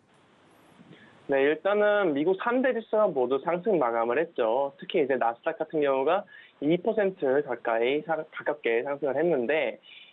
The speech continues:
이제 씨피아이나 피피아이에 이어서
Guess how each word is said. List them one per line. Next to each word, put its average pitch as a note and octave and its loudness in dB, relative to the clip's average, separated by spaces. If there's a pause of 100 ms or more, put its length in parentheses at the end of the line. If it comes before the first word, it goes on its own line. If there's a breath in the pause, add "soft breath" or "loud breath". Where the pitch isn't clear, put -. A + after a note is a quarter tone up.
이제 C3+ 0 (120)
씨피아이나 G#3 0
피피아이에 F#3 0
이어서 B2 0